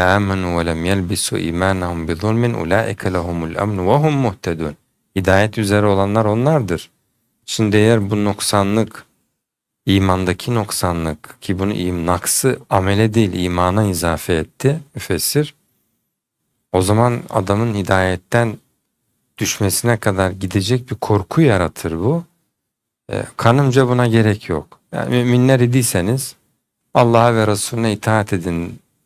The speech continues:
dediğin zaman bunu zaten insan evladına söylüyorsun. O müphem olan taraf onu korkutsun. Hani ayette doğrudan olsa o literal ifade tamam diyelim de ama bu çıkarım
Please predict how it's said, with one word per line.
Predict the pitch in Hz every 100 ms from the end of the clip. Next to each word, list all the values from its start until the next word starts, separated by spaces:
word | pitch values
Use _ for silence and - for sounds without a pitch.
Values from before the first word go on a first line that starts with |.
| _
dediğin | 104 113 123 135
zaman | 107 92 95 123 104
bunu | 113 107
zaten | 123 123 113 110 - _ _ _ -
insan | 110 - 131
evladına | 117 104 104 92 110 113
söylüyorsun. | - 87 80 78 - 127 135 _ _ _ _ _ _ _ _ _
O | 151
müphem | 143 127 123 139 147
olan | 117 107 90
taraf | - 113 127 -
onu | 113 123
korkutsun. | 120 104 92 123 - - 101 76 _ _ _ _ _ -
Hani | - 104
ayette | 107 113 113 - 123
doğrudan | 117 117 117 127
olsa | 120 104 -
o | 143 101
literal | - 104 110
ifade | 101 - 95 92 135
tamam | 139 110 110 92
diyelim | 85 98 151 123
de |
ama | 95 95 90 101
bu | 147 151 _ _ _ _ _ _ _ _ -
çıkarım | - - 110 110 117 95